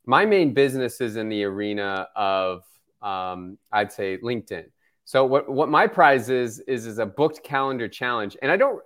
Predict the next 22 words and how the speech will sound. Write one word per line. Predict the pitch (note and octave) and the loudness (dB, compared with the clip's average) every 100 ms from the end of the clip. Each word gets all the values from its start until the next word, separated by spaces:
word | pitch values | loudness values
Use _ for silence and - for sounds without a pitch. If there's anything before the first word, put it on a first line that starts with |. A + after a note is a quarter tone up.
| _ _ - | _ _ -2
I | D#3+ | 0
wish | C4 A#3 | 2 2
I | |
had | E3 D#3+ D#3+ | 6 6 6
something. | E3+ C#3+ D#3 | -2 -4 -4
In | C#3+ | -2
fact, | F3 D#3+ D#3 - | 0 0 -2 -8
what | D3 F3 | -2 0
I | E3+ | 0
might | F3 A3 F3 | -2 -6 -6
do | E3 D#3 | -4 -2
is | C3+ B2 | -2 -2
I | C3 | -2
might | D3 F3+ | -2 -2
also | E3+ D#3 - C3+ B2 - _ _ - | -2 -4 -4 -4 -4 -8 _ _ -12
give | B2 C#3 | -4 -4
away | C#3 C3 B2+ A#2 | -2 -2 0 -2
a | |
training | - - C3+ C3+ C3 B2 A2+ | -4 -6 -4 -2 -4 -6 -4
that | A2 | -2
I | G#2+ | -2
did | G2+ F#2 A2+ A2+ A2 G#2 | -4 -6 -4 -4 -4 -6